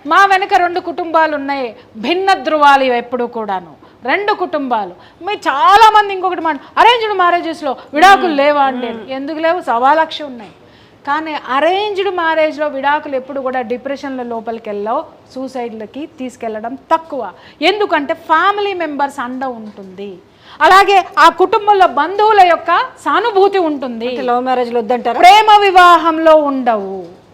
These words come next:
Speaker 1: ఉండవు. ఎందుకు అనంటే ప్రేమలో మీరు మునిగి ఉంటారు, ఆ బయట చుట్టూ ఎంత మురికి ఉందో వీళ్ళకి కనిపిస్తుంది.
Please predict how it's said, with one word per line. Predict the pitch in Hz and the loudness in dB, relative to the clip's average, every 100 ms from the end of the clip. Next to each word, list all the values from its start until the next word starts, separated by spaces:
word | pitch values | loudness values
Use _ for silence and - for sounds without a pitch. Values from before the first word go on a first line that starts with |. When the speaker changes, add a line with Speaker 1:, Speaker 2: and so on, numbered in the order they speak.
| _ _ _ _ - | _ _ _ _ -6
Speaker 1:
ఉండవు. | 440 480 415 254 | 0 2 4 2
ఎందుకు | 302 427 480 453 | 0 -2 0 2
అనంటే | 370 311 302 427 - - _ 330 | 2 0 -6 -8 -8 -20 _ 0
ప్రేమలో | 349 415 440 466 480 494 | 2 4 4 6 8 6
మీరు | 415 415 | 4 0
మునిగి | 370 339 349 | 2 -2 -2
ఉంటారు, | 330 277 233 220 220 370 - - 285 | -4 -4 -2 -2 -2 -6 -10 -6 4
ఆ | 370 | 6
బయట | 392 330 403 466 427 | 8 6 6 4 2
చుట్టూ | 427 440 | 0 2
ఎంత | 403 349 392 | 4 4 0
మురికి | 349 359 359 | 0 -4 -4
ఉందో | 302 294 | -6 -4
వీళ్ళకి | 381 269 269 254 | -2 -2 -4 -6
కనిపిస్తుంది. | 208 175 - - 139 | -12 -14 -20 -20 -20